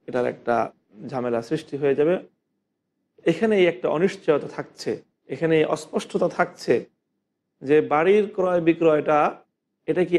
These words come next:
আসলে সম্পন্ন হওয়া সম্ভব? কারণ এখানে তো শর্ত আছে ওই গাড়ির ক্রয় বিক্রয়। কাজেই ইসলাম বলছে এ কথা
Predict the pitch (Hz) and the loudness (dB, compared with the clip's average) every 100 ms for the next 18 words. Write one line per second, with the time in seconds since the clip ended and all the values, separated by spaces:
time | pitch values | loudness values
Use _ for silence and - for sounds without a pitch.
0 | - 156 - 233 220 139 - _ _ _ | -2 -4 2 4 4 2 -8 _ _ _
1 | _ _ 165 160 175 175 175 156 160 160 | _ _ -4 -2 0 0 0 2 0 0
2 | 170 170 202 170 - 160 156 160 165 - | -4 0 0 0 -2 0 0 0 -4 -12
3 | - 147 160 160 - 165 - 175 165 160 | -8 -4 -2 -4 -4 -4 0 0 2 2
4 | 147 135 147 170 165 151 139 131 131 98 | 2 2 0 0 -2 -2 -2 -4 -6 -8
5 | - _ _ _ _ _ _ - 139 170 | -12 _ _ _ _ _ _ -8 2 4
6 | 214 - - _ _ _ _ 170 - 196 | 4 -2 -16 _ _ _ _ -12 -8 -2
7 | 214 226 202 202 190 202 190 165 - 220 | 0 2 4 2 4 2 2 0 0 0
8 | - | -2